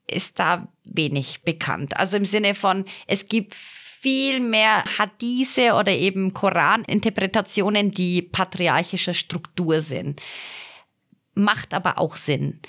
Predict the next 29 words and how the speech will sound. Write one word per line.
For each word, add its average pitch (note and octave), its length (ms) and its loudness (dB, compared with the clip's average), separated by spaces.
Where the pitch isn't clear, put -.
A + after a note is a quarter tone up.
Nicht G#3+ 580 4
nur, A3+ 300 2
weil F3 180 2
ihr G3 180 0
Männer F#3+ 460 2
uns G#3 220 -4
extrem - 580 0
zurückgedrängt A#3 840 0
habt A3+ 200 -2
in G#3+ 140 -4
diesem G#3+ 320 2
Business, B3+ 460 0
sondern G#3 480 2
auch, F3+ 320 2
weil E3+ 300 4
wir G#3 500 2
Frauen G#3+ 760 2
vielleicht F#3 500 -2
auch E3+ 220 -2
gar D#3 180 2
nicht F3 240 -2
den F3 180 4
Mut A#3+ 300 2
hatten, B3 380 -4
den F3 160 2
Zugang A3 500 0
uns - 280 0
gesucht F3+ 680 0
haben A#3 460 0